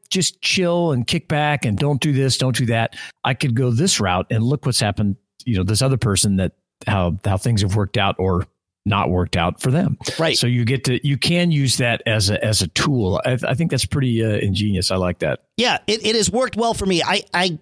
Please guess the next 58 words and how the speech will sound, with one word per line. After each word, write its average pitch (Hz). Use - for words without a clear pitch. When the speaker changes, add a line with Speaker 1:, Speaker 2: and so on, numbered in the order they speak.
Speaker 2:
I 175
can 185
certainly 226
take 170
credit 196
for 160
the 151
idea, 143
but 127
I 127
can't 160
take 151
credit 135
for 123
coming 120
up 98
with 101
it. 82
It 123
just 127
sort 131
of 90
happened. 92
It, 104
it, 110
my 117
brain, 139
Speaker 1:
Right. -
Speaker 2:
my 165
brain 175
did 151
this 135
for 127
me. 107
So, 95
you 123
know, 101
it's, 95
I'm 104
very 110
thankful 90
because 87
it's, -
it's 98
a 90
very 180
effective 120
one. 92
The 180
second 262
one 143
is 156
taking 165
one 151
of 131
your 165
favorite 113
quotes, 110